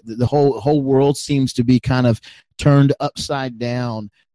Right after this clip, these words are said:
uh, right now with regard to violence and, and the like. And so different people, man, are having a tendency, uh, to, to look at these events, uh, through a, as, as we talk about, man, on the show, through a particular worldview,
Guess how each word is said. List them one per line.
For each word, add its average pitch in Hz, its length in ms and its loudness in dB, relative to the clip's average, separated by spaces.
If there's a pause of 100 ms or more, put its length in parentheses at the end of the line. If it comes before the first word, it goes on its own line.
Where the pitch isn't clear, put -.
uh, 104 320 -6
right 113 340 0
now 113 240 2
with 117 240 0
regard 113 340 2
to 107 120 -6
violence 123 720 -2
and, 107 340 -2
and 110 160 -6
the 107 60 -4
like. 120 420 -4
And 113 140 -4
so 120 200 -4 (440)
different 190 440 2
people, 196 460 2
man, 127 400 0
are 117 80 0
having 135 380 0
a 113 40 -4
tendency, 127 840 -4 (380)
uh, 113 500 -4
to, - 120 -4
to - 160 2
look 143 380 4
at 190 140 -2
these 165 280 4
events, 110 680 0 (380)
uh, 113 340 -6
through 180 480 2
a, 165 200 0
as, 139 340 -6
as 131 200 0
we 143 140 4
talk - 380 -2
about, 139 360 -2
man, 135 240 0
on 127 160 0
the 117 80 0
show, 127 560 2 (400)
through 165 300 6
a 170 60 0
particular 143 640 -2
worldview, 123 840 -2